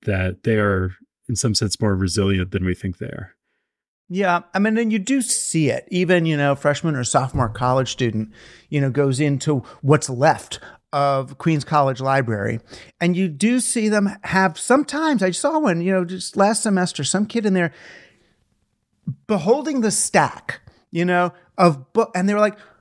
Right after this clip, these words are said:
Speaker 2: "Oh, look at this book next to that one that I was get-,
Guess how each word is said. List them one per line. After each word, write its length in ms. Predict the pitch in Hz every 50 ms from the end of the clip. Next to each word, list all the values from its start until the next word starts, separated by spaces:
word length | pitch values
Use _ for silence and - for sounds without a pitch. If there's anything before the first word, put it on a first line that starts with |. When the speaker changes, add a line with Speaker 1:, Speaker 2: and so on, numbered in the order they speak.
| _ _ _ _ _ _ _ _
Speaker 2:
"Oh, 460 | - 247 285 285 254 180 139 131 - - _ _ _ _ _ _ _ -
look 180 | 180 196 202 247
at 80 | -
this 160 | - 247 226
book 260 | - - 226 220 220 -
next 300 | 196 220 233 - - -
to 80 | - 233
that 220 | 180 160 160 - -
one 180 | 156 151 151
that 100 | 156 156
I 80 | 151 156
was 160 | 156 160 139
get-, 160 | - 185 -